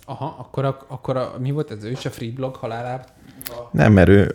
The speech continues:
Speaker 2: WordPress-en van, zsempet pont wordpress pont com. Ez a
Speaker 1: És mindig sapkában van a képeken, kivéve, amikor nem.
Speaker 2: Hát, ilyen nagyon menő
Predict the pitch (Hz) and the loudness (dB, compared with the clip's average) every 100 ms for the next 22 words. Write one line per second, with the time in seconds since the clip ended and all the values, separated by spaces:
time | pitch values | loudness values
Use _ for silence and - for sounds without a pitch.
0 | - 92 92 98 - - 62 - - 62 | -6 0 4 6 6 2 -2 -2 -4 -2
1 | 73 76 85 95 85 82 78 - - 73 | 2 2 4 4 4 2 0 0 -2 -2
2 | 76 - - 73 - - - - 76 - | -2 -4 0 2 0 -2 -2 0 -2 -4
3 | - - 60 73 - - 82 78 78 76 | -6 -4 -2 -2 -4 4 6 6 4 0
4 | - _ _ _ - - - - - _ | -6 _ _ _ -20 -20 -20 -20 -20 _
5 | _ _ _ _ - _ _ _ _ 95 | _ _ _ _ -20 _ _ _ _ -6
6 | 87 - 95 87 156 131 117 - - - | -6 -4 -4 -2 -2 -2 -2 -6 -8 -10
7 | 104 104 113 - 107 117 - 120 - 104 | -10 -10 -10 -12 -14 -14 -16 -14 -10 -10
8 | 101 110 - 110 113 - 98 98 - - | -10 -12 -14 -14 -12 -8 -4 -4 -6 -6
9 | 90 98 92 101 98 - 82 78 - 90 | 0 0 2 2 2 2 2 0 2 4
10 | 78 64 58 65 | 4 2 0 0